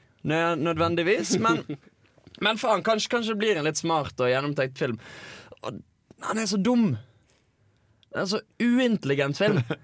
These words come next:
<laughs> Det er så, øh, ja, men det, det er sjelden, det er sjelden, det er sjelden jeg blir irritert på grunn av at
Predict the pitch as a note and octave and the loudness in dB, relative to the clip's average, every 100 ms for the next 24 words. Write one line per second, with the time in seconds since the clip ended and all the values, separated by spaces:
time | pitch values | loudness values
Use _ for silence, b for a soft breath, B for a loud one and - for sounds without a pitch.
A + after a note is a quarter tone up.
0 | B2 - - - G#3 A3 G3+ A3 F#3 - | -12 -16 -16 -4 0 0 0 0 0 -4
1 | - _ - G3+ G#3 G#3 G#3 G#3 G3+ G3 | -16 _ -2 0 2 2 2 4 4 2
2 | F#3+ F3 D#3+ F#3+ G#3+ G#3 E3+ C#3 B B | 2 2 2 0 0 -2 -6 -8 B B
3 | B B B B B B B B B B | B B B B B B B B B B
4 | B B B B B - G#3 A#3+ C#4+ C#4+ | B B B B B -2 0 2 4 4
5 | A#3+ - A#3+ - D#4 C#4 G3 F3+ - - | 4 4 6 6 6 4 2 0 0 2
6 | - B3 C4 A#3 A#3 B3 G3 F#3 - - | 4 4 2 0 0 0 2 0 -2 -2
7 | A#3+ F#3 A#2+ - - - - E3 E3 G3+ | 2 2 2 -4 -10 -14 -6 -4 0 0
8 | F#3+ D3+ B2+ B2+ | 2 0 0 -2